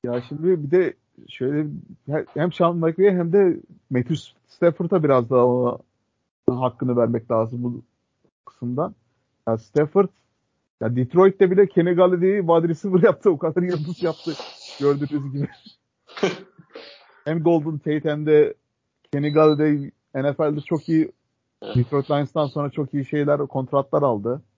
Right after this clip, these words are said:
Speaker 2: Kenny Galladay touchdown lideriydi ya o sezon. Ligin şaka gibi yani.
Speaker 1: Evet.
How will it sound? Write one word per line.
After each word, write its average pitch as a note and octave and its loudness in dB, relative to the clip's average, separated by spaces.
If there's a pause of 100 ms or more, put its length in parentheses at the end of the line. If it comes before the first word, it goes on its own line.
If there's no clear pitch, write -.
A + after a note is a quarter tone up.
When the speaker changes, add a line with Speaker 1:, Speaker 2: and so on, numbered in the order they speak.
(640)
Speaker 2:
Kenny B2 0
Galladay C#3 0
touchdown C#3 -2
lideriydi G2 -4
ya A2+ -4 (140)
o G2 -10
sezon. G2+ -10 (880)
Ligin G#2+ -4
şaka C3+ -2
gibi G#2+ -2
yani. F#2 -4 (560)
Speaker 1:
Evet. A2+ -10